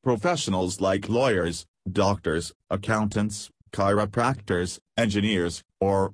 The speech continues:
architects are prevented by law and ethics from limiting their liability.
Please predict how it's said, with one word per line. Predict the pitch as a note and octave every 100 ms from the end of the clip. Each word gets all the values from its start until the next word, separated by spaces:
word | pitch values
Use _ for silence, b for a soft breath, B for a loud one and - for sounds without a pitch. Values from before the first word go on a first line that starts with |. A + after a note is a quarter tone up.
| -
architects | A#2+ C3+ G#2 - F2+ -
are | D#2+ E2+
prevented | A#2+ C3 A#2 G#2 E2
by | F2
law | F2 G#2 G#2+ F#2+ F#2+
and | F#2+
ethics | A2 G#2+ D#2 D#2+
from | - G#2+ A2 G#2 -
limiting | B2+ A2+ F2+ E2+ F#2
their | F#2+
liability. | F#2+ G2 G2 A#2+ G#2 D2+